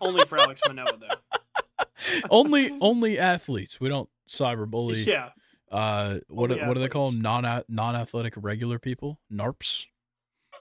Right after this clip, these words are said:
Speaker 2: Yeah.
Speaker 1: <laughs>
Speaker 2: We don't, we
Speaker 1: Civilians?
Speaker 2: don't bully. <laughs> Yeah. We don't bully narps. Um, uh,
Speaker 1: Oh,
Speaker 2: I've
Speaker 1: man.
Speaker 2: also got Emerson Hancock on this list. Uh, i-, the only issue could be that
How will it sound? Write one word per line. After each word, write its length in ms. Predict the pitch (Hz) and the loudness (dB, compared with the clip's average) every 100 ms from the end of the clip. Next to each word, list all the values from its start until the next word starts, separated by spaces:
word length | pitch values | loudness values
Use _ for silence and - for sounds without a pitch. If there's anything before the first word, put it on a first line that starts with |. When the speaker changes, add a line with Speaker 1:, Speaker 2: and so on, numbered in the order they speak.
| - | -6
Speaker 2:
Yeah. 280 | 104 95 - | -4 -4 -6
Speaker 1:
<laughs> 40 | _ _ _ _ _ _ - | _ _ _ _ _ _ -4
Speaker 2:
We 60 | 117 | -2
don't, 120 | 123 | 0
we 80 | 175 | 0
Speaker 1:
Civilians? 120 | 120 120 | 0 -2
Speaker 2:
don't 140 | 117 | -4
bully. 320 | 120 117 117 107 - | -2 0 0 -2 -2
<laughs> 140 | 143 - - - | -2 -4 -14 -8
Yeah. 180 | - - - _ _ _ _ - - | -6 -6 -10 _ _ _ _ -20 -8
We 80 | 143 | -2
don't 140 | 131 | -2
bully 200 | 123 120 | 0 0
narps. 480 | 113 110 113 110 - - - - | 0 0 -2 -4 -6 -8 -12 -4
Um, 480 | 120 117 117 113 117 - _ _ _ _ _ | 0 2 0 0 -4 -10 _ _ _ _ _
uh, 60 | 120 127 123 117 107 | -2 0 0 -2 -2
Speaker 1:
Oh, 40 | 147 | 4
Speaker 2:
I've 40 | |
Speaker 1:
man. 20 | 170 | 6
Speaker 2:
also 180 | 170 165 | 6 6
got 200 | 151 131 | 4 4
Emerson 320 | 147 147 143 | 0 0 2
Hancock 580 | 139 139 135 135 131 - - | 2 0 2 2 2 -2 -2
on 140 | 131 | 0
this 180 | 135 - | 0 -2
list. 420 | 131 131 - - - | 0 0 -2 -10 -10
Uh, 220 | 110 117 - | -4 -2 0
i-, 160 | 139 | -2
the 160 | 151 165 | 2 2
only 220 | 277 392 | 2 4
issue 300 | 190 - 202 | 4 4 0
could 220 | 175 165 139 | 2 2 4
be 240 | 202 196 | 4 4
that 220 | 156 143 | 2 0